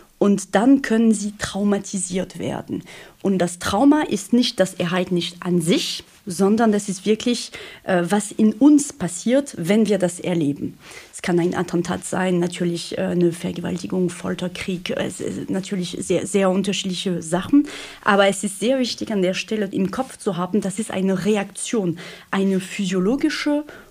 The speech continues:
und oder eine emotionale Reaktion. Das heißt, unser Körper sagt uns, „Pass auf, da ist etwas Krasses passiert“, sozusagen.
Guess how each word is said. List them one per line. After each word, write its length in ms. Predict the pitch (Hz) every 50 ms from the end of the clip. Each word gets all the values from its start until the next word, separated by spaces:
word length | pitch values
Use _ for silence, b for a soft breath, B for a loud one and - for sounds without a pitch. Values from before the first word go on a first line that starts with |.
| B _ _
und 340 | - 285 277 262 - - -
oder 380 | 196 190 185 202 214 226 269 - - - - _
eine 400 | - 185 185 185 185 185 190 -
emotionale 800 | 208 196 190 196 185 190 - - 190 185 185 196 202 185 180 175
Reaktion. 560 | 175 175 170 170 175 - - - - - 170 B B B B B B -
Das 160 | - - -
heißt, 220 | 226 254 262 -
unser 360 | - - 262 262 226 208 208 208
Körper 440 | - - 214 262 285 - 285 254
sagt 300 | 202 208 214 214 - -
uns, 440 | - 262 277 285 277 - - - - B B B B B B B B _ _ _ _
„Pass 200 | 208 185 - -
auf, 440 | - 214 240 302 330 320 - - -
da 160 | _ - 233 269
ist 220 | - 226 - -
etwas 340 | 202 - - 202 196 - -
Krasses 580 | - - - 190 185 - 190 185 - - - - _ _
passiert“, 480 | - 185 - - - - 185 165 165 -
sozusagen. 720 | - - 160 - - 196 - - - - - - -